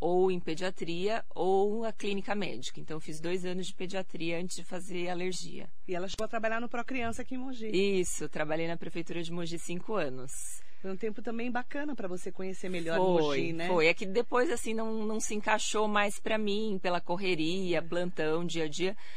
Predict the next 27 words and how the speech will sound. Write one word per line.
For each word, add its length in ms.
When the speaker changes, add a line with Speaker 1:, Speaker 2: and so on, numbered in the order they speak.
Speaker 1:
mas 180
eu 80
gostava 320
bastante. 720
Speaker 2:
Aí 200
a 60
doutora 300
foi 160
ser 160
mãe, 520
né? 320
Speaker 1:
É, 420
é. 260
Speaker 2:
E 240
alergista 920
e 260
imu-, 380
imunologista. 1040
Speaker 1:
Isso. 580
Speaker 2:
Alergista, 720
a 20
gente 200
sabe 240
que 160
vem 180
de 80
alergia. 720